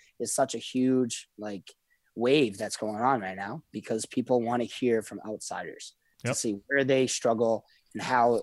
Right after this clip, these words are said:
Speaker 1: how they can improve. So
Speaker 2: I love it, man.
Speaker 1: Yeah.
Speaker 2: So, all right. So we've, we've
Speaker 1: <laughs> We
Speaker 2: def-,
Speaker 1: went
Speaker 2: we've
Speaker 1: off
Speaker 2: definitely immersed deeply into the value
Speaker 1: Yeah.
Speaker 2: of following up. We've even touched a little bit on, uh, some date romance. By the way, to our listeners, guys, okay,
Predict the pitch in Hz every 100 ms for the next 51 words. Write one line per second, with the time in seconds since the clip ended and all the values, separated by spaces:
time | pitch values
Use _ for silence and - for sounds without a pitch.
0 | - - 117 107 113 117 110 - 107 98
1 | - 76 _ _ _ - 78 73 _ _
2 | - 101 110 101 90 90 - _ _ _
3 | _ - - 175 156 131 123 - 135 127
4 | - - - - - - - _ 123 131
5 | - 170 147 180 190 160 151 180 175 208
6 | 180 160 151 143 131 139 139 98 101 139
7 | 170 101 82 65 _ _ 131 117 107 98
8 | 117 135 147 123 104 117 113 113 110 120
9 | 98 - _ _ _ _ _ - 110 123
10 | 127 113 143 151 120 139 147 139 143 147
11 | 143 147 143 147 147 143 143 135 117 143
12 | 185 131 101 98 107 - 135 156 131 123
13 | - 185 135 139 120 104 104 95 90 -
14 | 101 120 113